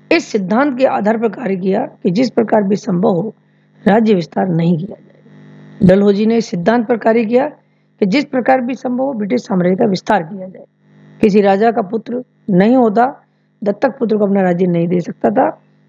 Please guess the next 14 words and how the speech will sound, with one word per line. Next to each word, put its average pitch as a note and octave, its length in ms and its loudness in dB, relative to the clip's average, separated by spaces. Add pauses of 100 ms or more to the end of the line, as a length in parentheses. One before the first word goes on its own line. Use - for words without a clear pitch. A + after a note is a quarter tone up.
(140)
वरन A3+ 160 4
उसका C4 200 0
राज्य F#3+ 280 2
ब्रिटिश G3 320 -4
साम्राज्य F#3 320 -2
में F#3 80 0
मिला E3+ 160 0
लिया G3 220 0 (480)
जाता E3+ 220 -6
था। - 160 -20 (1040)
गोद C#4 200 2
प्रथा C#4 580 -4
निषेध A#3+ 360 -2
नीति G3 460 -6